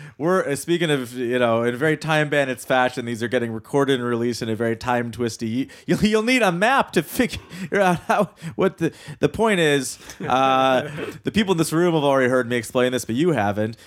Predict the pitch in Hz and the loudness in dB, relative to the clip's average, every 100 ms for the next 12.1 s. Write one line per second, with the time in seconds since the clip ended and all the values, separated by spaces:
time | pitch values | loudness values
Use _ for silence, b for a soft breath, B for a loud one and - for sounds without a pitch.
0 | B 113 117 110 123 120 131 156 147 143 | B -8 -6 0 2 2 2 0 0 -2
1 | 170 151 160 151 143 147 143 135 113 151 | 0 2 0 -2 -6 -2 0 0 0 -2
2 | - 151 135 139 160 180 156 147 143 151 | -2 -6 -4 0 2 2 2 0 -2 -2
3 | 147 131 117 117 107 113 101 101 113 107 | -2 -4 -4 -8 -4 -2 -2 -6 -8 -6
4 | 113 110 107 156 165 156 143 160 160 156 | -6 -4 -2 0 2 0 0 2 2 0
5 | 151 147 143 139 143 123 113 113 113 110 | -4 -4 -4 -4 0 0 0 -6 -8 -6
6 | 110 110 107 110 - b b b 113 120 | -2 0 0 -2 -8 b b b -6 -2
7 | 120 131 143 139 131 131 B B _ 110 | 2 2 2 2 2 0 B B _ 0
8 | 110 110 123 135 139 131 127 117 120 123 | 0 0 0 2 2 2 0 -4 -4 0
9 | 120 113 98 95 107 95 - 95 101 98 | 0 0 -4 -4 -4 -6 -6 -4 -2 -4
10 | 98 98 _ _ - 131 143 139 131 120 | -8 -14 _ _ -8 -2 -2 0 -2 -4
11 | 117 131 127 - 131 151 151 127 127 127 | -4 -2 -2 -2 0 2 2 2 0 0
12 | 127 | -4